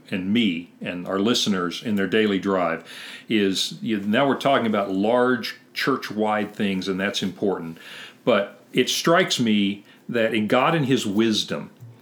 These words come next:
calls us to obedience and submission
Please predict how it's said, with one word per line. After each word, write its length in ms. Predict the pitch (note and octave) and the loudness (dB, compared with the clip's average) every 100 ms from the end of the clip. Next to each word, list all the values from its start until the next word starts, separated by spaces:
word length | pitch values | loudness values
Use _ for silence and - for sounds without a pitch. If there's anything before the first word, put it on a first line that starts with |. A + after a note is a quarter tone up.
| - - - - _ | -20 -20 -20 -20 _
calls 360 | - D3+ F3+ D3 | 0 2 4 4
us 220 | D3 C#3+ | 4 2
to 180 | - G#2+ | 2 2
obedience 720 | F2 G2+ G#2+ B2 C#3+ D3+ - | 2 0 2 2 0 -2 -4
and 180 | C3 G#2+ | -2 0
submission 760 | E3+ F#2+ G2+ G#2+ - E2 D#2+ | 2 2 2 0 0 -6 -10